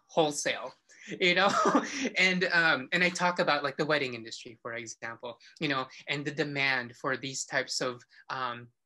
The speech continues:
you know, luxurious flowers, because, you know, you look at all the wedding magazines and stuff, it's peonies and, you know, garden roses and all dahlias and all these sorts of, you know, beautiful flowers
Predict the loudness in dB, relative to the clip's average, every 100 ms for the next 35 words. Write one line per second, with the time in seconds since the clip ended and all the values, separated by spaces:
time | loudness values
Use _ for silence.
0 | _ _ _ -10 -8 -6 -6 -4 -2 -2
1 | -2 -4 0 0 2 -2 -6 -8 -8 -6
2 | -8 -10 -8 -6 -4 -2 -2 0 0 0
3 | -2 -2 -4 -6 -10 -10 -8 -8 -6 -8
4 | -10 -12 -4 -2 -2 -2 -4 -4 -6 -6
5 | -8 -14 -20 -10 -8 -2 0 2 0 -2
6 | -4 -4 -4 -6 -4 -6 -6 -4 -2 0
7 | 0 -2 -4 -4 -4 -4 -6 -6 -6 -8
8 | -12 -10 -10 -8 -8 -6 -10 -4 -2 0
9 | 0